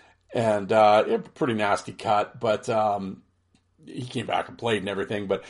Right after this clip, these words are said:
he got, Greer got kicked out and got suspended for one game. Okay. Um, <laughs>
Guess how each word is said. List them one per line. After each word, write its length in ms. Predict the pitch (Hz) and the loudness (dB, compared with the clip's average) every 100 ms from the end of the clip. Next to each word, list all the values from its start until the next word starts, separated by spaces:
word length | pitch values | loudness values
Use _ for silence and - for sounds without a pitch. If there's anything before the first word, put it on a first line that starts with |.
| - - | -20 -10
he 80 | 135 | 6
got, 320 | 147 139 - | 8 6 0
Greer 220 | 123 147 | 0 6
got 160 | 143 147 | 6 6
kicked 260 | 139 - | 4 4
out 200 | 127 117 | 4 4
and 60 | 113 | 4
got 160 | 117 104 | 0 0
suspended 400 | 117 - 110 95 | -4 -2 -2 -4
for 100 | 110 | -4
one 240 | 107 101 | -2 -2
game. 280 | 98 98 95 | -8 -12 -4
Okay. 400 | 117 120 - - - _ _ _ _ _ _ _ _ _ _ _ _ - - - | 0 0 -2 -10 -14 _ _ _ _ _ _ _ _ _ _ _ _ -20 -20 2
Um, 600 | 127 120 120 117 113 120 _ _ | 6 8 8 6 2 -8 _ _
<laughs> 100 | - | -8